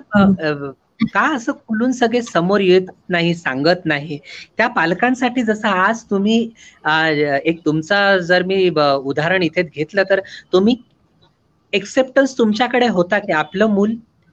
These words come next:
ह्या गोलामध्ये आलेलं आहे, त्याला तुम्ही स्वीकारलं, त्यानुसार मॅडम तयार झाल्या आणि आज ही संस्था उभी झाली. का हा सामाजिक बदल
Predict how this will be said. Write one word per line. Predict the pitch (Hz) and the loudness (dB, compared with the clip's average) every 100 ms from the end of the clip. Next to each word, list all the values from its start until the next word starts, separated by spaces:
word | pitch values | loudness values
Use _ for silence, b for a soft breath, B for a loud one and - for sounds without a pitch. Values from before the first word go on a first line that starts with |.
| _ _ 156 | _ _ -4
ह्या | 170 196 208 _ _ _ _ 151 | 0 0 -2 _ _ _ _ 2
गोलामध्ये | 156 160 170 165 185 | 4 4 2 2 2
आलेलं | 143 131 156 175 | 2 0 0 0
आहे, | 113 113 127 _ _ _ _ _ _ _ _ _ _ _ _ _ _ _ _ _ | -2 -4 -8 _ _ _ _ _ _ _ _ _ _ _ _ _ _ _ _ _
त्याला | 156 170 | 0 0
तुम्ही | 185 190 196 | 0 -2 -2
स्वीकारलं, | - 165 180 180 185 185 185 | -2 -2 0 0 0 -2 0
त्यानुसार | 165 170 175 220 | -2 -2 -2 -2
मॅडम | 214 165 175 190 196 190 - _ _ - | 0 0 0 -2 -6 -8 -12 _ _ -4
तयार | 139 151 180 | 0 2 0
झाल्या | 165 170 175 | 0 -2 0
आणि | 170 175 - | 0 -2 -4
आज | 147 180 185 - | -2 -2 -4 -14
ही | 175 | -10
संस्था | 180 147 147 - 196 | -4 -4 -4 -2 -2
उभी | 147 156 | 0 -2
झाली. | 151 127 123 - b b b - | -4 -8 -8 -18 b b b -2
का | 208 277 | 2 2
हा | - 277 277 277 | 0 0 2 0
सामाजिक | - 170 165 208 220 269 165 | -2 -2 0 -2 -2 -6 -2
बदल | 156 156 208 277 | 0 2 2 0